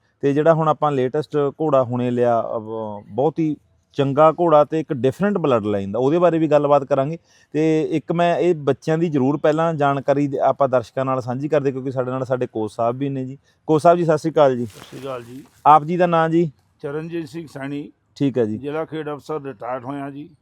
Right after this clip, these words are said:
Speaker 1: ਜੀ।
Speaker 2: ਪਚੱਤਰ ਸਾਲ ਦੀ ਮੇਰੀ ਉਮਰ ਹੈ
Speaker 1: ਜੀ।
Speaker 2: ਤੇ ਮੈਨੂੰ ਪੰਜਾਹ ਸਾਲ ਕੋਚਿੰਗ ਕਰਦੇ ਹੋ ਗਏ।
Speaker 1: ਠੀਕ ਹੈ
Speaker 2: ਮੈਂ
Speaker 1: ਜੀ।
Speaker 2: ਹਿੰਦੁਸਤਾਨ ਦੀਆਂ ਇੰਡੀਅਨ ਸਕੂਲ ਬॉयਜ਼ ਦੀ ਟੀਮ under ਨਾਈਨਟੀਨ ਵੈਸਟ ਇੰਡੀਜ਼ ਲੈ ਕੇ ਗਿਆ।
Speaker 1: ਜੀ।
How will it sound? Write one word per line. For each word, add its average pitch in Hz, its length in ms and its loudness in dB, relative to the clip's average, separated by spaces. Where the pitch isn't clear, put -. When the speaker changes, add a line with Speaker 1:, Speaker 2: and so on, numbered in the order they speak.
Speaker 1:
ਜੀ। 123 320 2
Speaker 2:
ਪਚੱਤਰ 135 440 -12
ਸਾਲ 135 300 -10
ਦੀ 131 80 -16
ਮੇਰੀ 131 220 -14
ਉਮਰ 127 260 -12
ਹੈ 139 180 -14
Speaker 1:
ਜੀ। 117 320 -2
Speaker 2:
ਤੇ 131 80 -12
ਮੈਨੂੰ 139 260 -14
ਪੰਜਾਹ 139 320 -10
ਸਾਲ 135 240 -10
ਕੋਚਿੰਗ 120 400 -14
ਕਰਦੇ 120 300 -12
ਹੋ 110 160 -14
ਗਏ। 127 160 -14
Speaker 1:
ਠੀਕ 120 200 -4
ਹੈ 110 60 0
Speaker 2:
ਮੈਂ 95 80 -4
Speaker 1:
ਜੀ। 95 60 -6
Speaker 2:
ਹਿੰਦੁਸਤਾਨ 131 720 -10
ਦੀਆਂ 131 460 -12
ਇੰਡੀਅਨ 135 400 -8
ਸਕੂਲ 135 300 -12
ਬॉयਜ਼ 127 320 -10
ਦੀ 131 120 -10
ਟੀਮ 131 320 -12
under 127 200 -12
ਨਾਈਨਟੀਨ 127 560 -14
ਵੈਸਟ 120 300 -14
ਇੰਡੀਜ਼ 131 300 -12
ਲੈ 131 180 -10
ਕੇ 131 140 -14
ਗਿਆ। 131 260 -16
Speaker 1:
ਜੀ। 110 280 -4